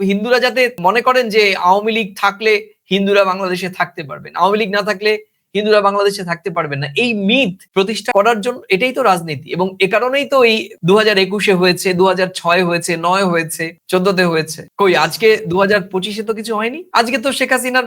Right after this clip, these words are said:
সরকার বা শেখ হাসিনার রাজনৈতিক দল আওয়ামী লীগ নেই। আমি বলছি না যে আওয়ামী লীগ পুরোপুরি দায়ী, আমি বারবার বলছি যে আওয়ামী লীগ পুরোপুরি দায়ী নয়, কিন্তু আওয়ামী লীগ মুক্তিযুদ্ধের সপক্ষে শক্তি হিসেবে আওয়ামী লীগের ওপর যে দায়িত্ব ছিল,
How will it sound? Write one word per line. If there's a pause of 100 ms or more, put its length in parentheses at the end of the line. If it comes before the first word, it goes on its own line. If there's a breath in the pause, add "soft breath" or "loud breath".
(120)
সরকার
বা
শেখ
হাসিনার
রাজনৈতিক
দল
আওয়ামী
লীগ
নেই। (280)
আমি
বলছি
না
যে
আওয়ামী
লীগ
পুরোপুরি
দায়ী,
আমি
বারবার
বলছি
যে
আওয়ামী
লীগ
পুরোপুরি
দায়ী
নয়,
কিন্তু
আওয়ামী
লীগ
মুক্তিযুদ্ধের
সপক্ষে
শক্তি
হিসেবে
আওয়ামী
লীগের
ওপর
যে
দায়িত্ব
ছিল,